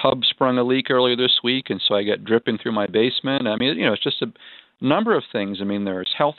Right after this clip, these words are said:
trials, there's financial trials, there's, there's ministry trials all the time. I mean, that's, those are common to, to people. So there's always a reason, uh, why you could be frustrated. And, uh, you know, I have to battle it like anybody else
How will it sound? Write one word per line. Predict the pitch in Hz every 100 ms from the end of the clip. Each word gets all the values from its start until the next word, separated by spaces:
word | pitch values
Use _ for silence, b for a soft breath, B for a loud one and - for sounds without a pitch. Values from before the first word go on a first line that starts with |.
| -
trials, | 143 135 131 135 -
there's | 95 -
financial | 104 110 135 -
trials, | - 123 120 120 117 113
there's, | 98 92 95 - B B B B _
there's | 98 113
ministry | 123 151 - 135
trials | - 131 127 123 139
all | 160
the | 131
time. | - 123 151
I | 104
mean, | 101 110
that's, | 127 - - -
those | 180
are | 156
common | - - 135 147 107 104
to, | - 101 -
to | 104
people. | - 113 - 98 - -
So | 98 98 B B B _
there's | 156 156
always | 147 170 151 117
a | 107
reason, | 95 98 110 123 104 98 95 B B B -
uh, | 104 98
why | 101 104
you | 104
could | - 95
be | 92 -
frustrated. | 113 - 110 98 95 95 - -
And, | 104 101 98
uh, | 98 95 92 -
you | 120
know, | 104 110
I | 123
have | 131 -
to |
battle | 104 120 123 131
it |
like | 104 117 123
anybody | 117 117 110 110
else | 135